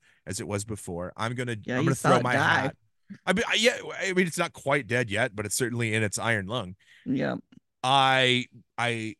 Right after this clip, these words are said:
Speaker 1: I answer an ad to join a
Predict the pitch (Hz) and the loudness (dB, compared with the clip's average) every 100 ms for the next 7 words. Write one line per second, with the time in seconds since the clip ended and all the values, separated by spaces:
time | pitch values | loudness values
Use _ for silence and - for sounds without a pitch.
0 | _ - 113 120 156 151 175 170 - 104 | _ -8 -6 -2 -2 0 2 0 -2 -6
1 | 92 101 127 _ _ _ - - - 110 | -6 -10 -14 _ _ _ -10 -8 -4 -4
2 | 104 104 101 82 - 95 123 113 113 110 | -2 -4 -6 -10 -14 -8 -4 -2 -2 -4
3 | 107 107 110 _ - 101 98 95 95 98 | -6 -10 -14 _ -10 -8 -6 -6 -6 -8
4 | 90 | -10